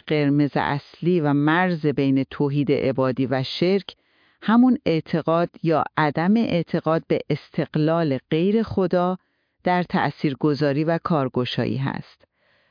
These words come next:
وقتی ما به استقلال وجودی و تأثیری خداوند باور داریم،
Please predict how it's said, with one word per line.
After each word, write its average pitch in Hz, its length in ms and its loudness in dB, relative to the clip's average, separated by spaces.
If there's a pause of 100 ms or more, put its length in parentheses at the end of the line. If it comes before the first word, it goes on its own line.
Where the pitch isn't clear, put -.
(120)
وقتی 214 340 0
ما 208 160 4
به 180 200 0
استقلال 170 800 0
وجودی 151 600 2
و 143 160 0
تأثیری 151 800 -2
خداوند 135 760 0
باور 139 440 0
داریم، 151 460 0